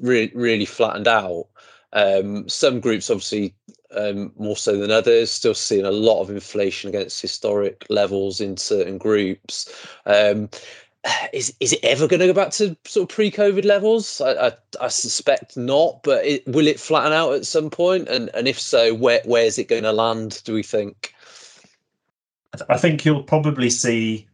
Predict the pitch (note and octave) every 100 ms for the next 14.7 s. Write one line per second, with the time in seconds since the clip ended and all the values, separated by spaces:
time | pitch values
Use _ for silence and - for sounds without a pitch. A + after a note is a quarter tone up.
0 | _ _ _ _ _ _ _ _ - B2
1 | A#2+ - - - - - _ _ _ _
2 | _ _ _ - A#2 - B2+ B2 A#2 G#2+
3 | G#2 - A#2 G2+ G2 G2 G2 G2 - _
4 | _ _ _ _ - A2+ G#2+ - A2 G#2+
5 | G#2+ - A#2 A2+ - A2+ A2+ _ _ -
6 | - A#2 A2+ A2+ B2 B2+ C#3+ C#3+ F3 F#3+
7 | - - G#2 - A2 G#2 - - A2+ -
8 | - G2 - G2 - G2 F2+ F2+ E2+ E2+
9 | E2 E2 E2+ F2 - _ _ _ _ -
10 | - - G#2+ E2+ - _ _ _ _ _
11 | _ - G#2+ G2+ F#2 - F2 - E2+ F#2
12 | F2 F2+ - F#2 F2+ G2+ G2 F2+ F2 F2
13 | E2+ F2 - A2 - F2+ A2 A2 - G2+
14 | F#2 - B2+ G#2 - - -